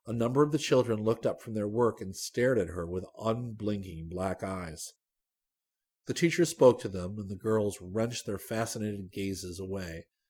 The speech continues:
and concentrated on their work again. The boys were less docile than the girls. They grinned at her saucily, and some of them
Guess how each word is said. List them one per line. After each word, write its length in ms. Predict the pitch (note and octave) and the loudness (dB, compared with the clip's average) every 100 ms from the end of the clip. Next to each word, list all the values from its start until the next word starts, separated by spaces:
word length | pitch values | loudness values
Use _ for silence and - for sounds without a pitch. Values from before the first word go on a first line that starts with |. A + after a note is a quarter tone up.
| _ | _
and 160 | - G2+ | -16 -12
concentrated 800 | - A2 G#2+ G2+ G2 - F#2 F#2 | 0 2 2 -4 -8 -6 -4 -6
on 140 | F2+ | -6
their 160 | F2 F2+ | -8 -8
work 300 | F2+ G#2 - | -4 -4 -6
again. 340 | D#2 - D#2 E2+ _ _ _ _ _ _ _ | -12 -14 -16 -18 _ _ _ _ _ _ _
The 80 | A2 | 2
boys 380 | A2+ B2 G2 - | 6 8 6 0
were 120 | F#2+ | -2
less 220 | G2+ G2 | -2 -2
docile 580 | - A2 G#2+ - F2+ F2 | -4 0 0 0 -4 -4
than 120 | E2+ E2 | -6 -10
the 100 | E2+ | -8
girls. 640 | G#2 G2 F2 D#2+ - - _ _ _ _ _ | -4 -4 -6 -10 -12 -14 _ _ _ _ _
They 100 | G#2+ | -8
grinned 400 | G2+ G2 A#2 B2+ | -4 2 4 4
at 100 | B2 | 2
her 160 | G#2+ G#2 | 2 0
saucily, 640 | - A#2 A2 G#2+ - F2+ F#2+ | 0 2 2 0 -4 -4 -6
and 180 | F#2+ F#2+ | -8 -8
some 360 | - A#2 A2 | -8 -4 -4
of 60 | E3+ | -6
them 180 | E2 | -10